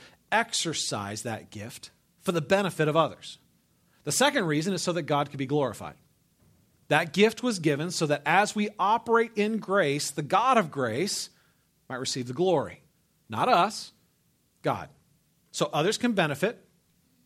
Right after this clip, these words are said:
so God can be glorified. What that means is that those gifts, your spiritual gift, was given to you so that you can give it away. Your gift was never given to you as some sort of private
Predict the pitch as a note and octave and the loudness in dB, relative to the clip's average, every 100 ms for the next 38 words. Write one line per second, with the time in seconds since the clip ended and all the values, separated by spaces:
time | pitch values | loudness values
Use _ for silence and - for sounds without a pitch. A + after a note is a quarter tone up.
0 | _ _ - D3 A#2 G#2 A2 A2 _ _ | _ _ -8 -6 -4 -4 -4 -8 _ _
1 | _ _ _ - A2 A#2 E3+ D3+ - F2 | _ _ _ -12 -10 -4 0 0 -2 -10
2 | D2+ - _ _ _ _ _ C#3+ C#3+ B2 | -16 -20 _ _ _ _ _ -2 -2 0
3 | F3+ D#3+ B2 A#2+ B2 G#2+ C#3+ F3 - A#2 | 0 -2 -4 -6 -8 -2 -2 -2 -2 -4
4 | A#2+ - A#2 A#2+ D#3+ - C#3 C#3+ D#3 G#2+ | -4 -6 -4 -2 -2 -4 -4 -4 -6 -8
5 | A2 B2+ A2+ A#2+ A#2+ C#3+ F#3+ A#2 A2 - | -8 -8 -8 -8 -8 -8 -8 -6 -6 -6
6 | B2 G2 A2+ A2+ C#3+ G#2 G#2 G2 G2+ F2+ | -8 -8 -10 -8 -8 -8 -10 -12 -12 -12
7 | - _ _ _ _ _ _ _ _ _ | -16 _ _ _ _ _ _ _ _ _
8 | _ _ _ _ _ _ _ - B2 D3+ | _ _ _ _ _ _ _ -10 -4 -2
9 | D3 G#3+ C#3 - B2 B2 D#3 D3+ F3 G3+ | 2 2 0 -6 -6 -4 -4 0 0 2
10 | G3+ - D#2 C#2 _ _ _ _ _ _ | 0 -6 -10 -12 _ _ _ _ _ _
11 | _ _ _ B2 - E3 D#3+ E3+ C#3 B2+ | _ _ _ -8 -4 -2 -2 0 0 -2
12 | - - F3 E3 F#3 B2 A#2+ - | -8 -4 2 4 4 0 -6 -10